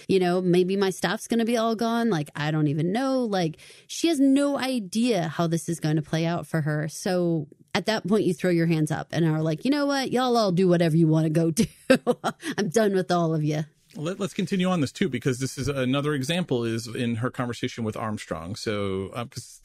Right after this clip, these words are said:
Speaker 2: 'cause the clip had to get cut down, the background is here. She had, she was talking with Peggy earlier. Peggy mentions that Armstrong is taking it very hard about maybe having to find another job and maybe feels like she can't find another job. Then when Agnes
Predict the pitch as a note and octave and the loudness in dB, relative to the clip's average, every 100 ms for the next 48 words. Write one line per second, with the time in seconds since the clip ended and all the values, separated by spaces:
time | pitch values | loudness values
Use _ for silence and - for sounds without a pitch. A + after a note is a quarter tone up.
0 | - E3 C3+ D3 - C3+ C3 A2+ A2 A2 | -4 -2 -2 -2 -2 -2 -2 -2 -4 -4
1 | - G#2+ F#3 F3 D#3+ C#3+ - - - C#3 | -4 -2 0 0 0 -2 -4 -6 -2 0
2 | D3 D#3 B2+ A#2+ A2 - A2+ - C3+ B2+ | 0 0 0 0 -2 -2 -4 -2 -2 -2
3 | A#2 _ - - - A2+ - D#3+ - C3 | -4 _ -16 -8 -6 -6 -4 -4 -2 -4
4 | A#2+ - C#3 B2+ C3 A#2+ A#2+ A#2 A2+ A2 | -2 -4 -2 -2 0 0 0 -2 -4 -2
5 | B2+ B2+ A2+ A2 - A2 G#2 G2+ G#2 A2 | -2 0 0 -2 -2 -4 -2 -4 -2 -4
6 | A2 A2 G2+ F#2+ G#2 G2 G2 A2 G2 F#2+ | -4 -6 -6 -6 -6 -6 -8 -6 -6 -6
7 | A2+ A2+ G#2 G2+ F#2+ F#2 G#2 G2+ G2+ G2 | -6 -4 -4 -6 -6 -8 -6 -6 -6 -8
8 | F#2 - G2+ F#2+ F2+ F2+ F#2+ B2 A#2+ A2 | -8 -8 -8 -8 -8 -8 -8 -6 -6 -6
9 | A2 F#2+ - - - G#2+ G#2 A2 F#2+ F2 | -6 -8 -12 -10 -4 -4 -2 -4 -6 -10
10 | - - D#3 C#3+ C3 B2 A#2+ A#2 A#2 G#2+ | -6 -2 -2 0 0 0 0 -2 -2 -2
11 | G#2 G#2 - - - - A#2 B2+ B2 A#2 | -4 -6 -12 -18 -8 -4 0 0 2 0
12 | A2 G#2+ G#2 G2+ G#2+ - A2+ A2 A2+ - | 0 0 -2 -2 -4 -6 -4 -2 -4 -4